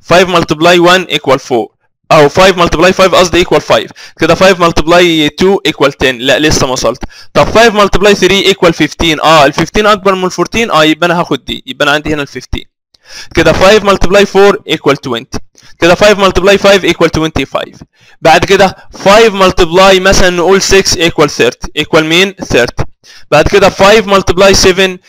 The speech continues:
ايكوال مين؟ قال لي ايكوال ثيرتي فايف. بعد كده فايف مالتبلاي ايت ايكوالز فورتي.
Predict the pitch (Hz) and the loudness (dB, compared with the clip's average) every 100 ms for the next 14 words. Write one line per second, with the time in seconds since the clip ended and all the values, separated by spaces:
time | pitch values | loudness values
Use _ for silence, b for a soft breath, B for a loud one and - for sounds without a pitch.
0 | b - 175 180 165 165 175 170 139 139 | b -4 0 0 0 0 0 0 -2 0
1 | 147 - 165 170 - 139 - 127 - - | 0 2 0 0 -2 -2 -2 -4 -8 -12
2 | - _ b b 143 147 160 196 185 202 | -20 _ b b -2 0 2 0 2 2
3 | 214 190 196 - 160 175 190 190 170 190 | 2 2 0 0 -2 2 2 2 2 2
4 | 190 - 160 160 156 151 143 - 123 127 | 0 -4 -4 0 0 0 -8 -4 -4 -4
5 | - | -10